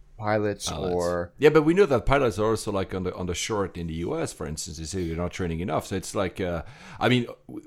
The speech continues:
Speaker 2: there are better infrastructures of training in Europe and in the United, North America than there is in Asia. There's one number that is crazy. It says,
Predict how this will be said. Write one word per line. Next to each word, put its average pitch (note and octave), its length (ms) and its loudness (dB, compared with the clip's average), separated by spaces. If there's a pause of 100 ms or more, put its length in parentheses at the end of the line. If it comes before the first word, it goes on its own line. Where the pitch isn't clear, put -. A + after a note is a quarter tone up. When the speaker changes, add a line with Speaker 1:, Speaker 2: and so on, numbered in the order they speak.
Speaker 2:
there G#2 180 2
are A#2+ 80 6
better A#2+ 300 0
infrastructures G2 680 -4
of E2 120 -8
training F#2 420 -2
in D#2+ 180 -4
Europe F2+ 520 0
and D#2+ 400 -4
in D#2+ 360 -6
the E2 80 -6
United, D#2+ 360 -6
North G2 180 -2
America F2 640 -4
than D#2+ 200 -6
there D#2+ 180 -4
is D#2+ 120 -6
in D#2 120 -6
Asia. G2 380 -4
There's A2 320 -6
one C3+ 300 -4
number A2+ 260 -4
that F2 100 -6
is E2 140 -10
crazy. A#2+ 420 -8
It D#2 80 -10
says, A2 320 -4